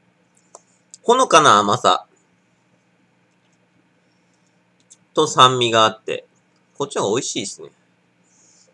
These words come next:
うん。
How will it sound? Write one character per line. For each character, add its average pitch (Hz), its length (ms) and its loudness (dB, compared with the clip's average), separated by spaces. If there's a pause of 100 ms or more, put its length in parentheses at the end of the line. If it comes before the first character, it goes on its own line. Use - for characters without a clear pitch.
(2250)
う 131 160 -14
ん。 - 80 -16